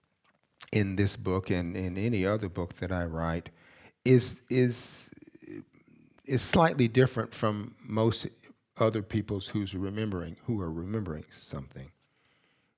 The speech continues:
For me, those details are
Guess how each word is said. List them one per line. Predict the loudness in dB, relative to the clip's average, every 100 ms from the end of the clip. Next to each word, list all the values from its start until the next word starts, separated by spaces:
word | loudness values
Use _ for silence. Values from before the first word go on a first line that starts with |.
| _
For | -2 0
me, | 4 6 6 4 2 -8 2
those | 4 4 2
details | -4 0 4 4 4 0 -6 -10 -4
are | -2 0 -2 -4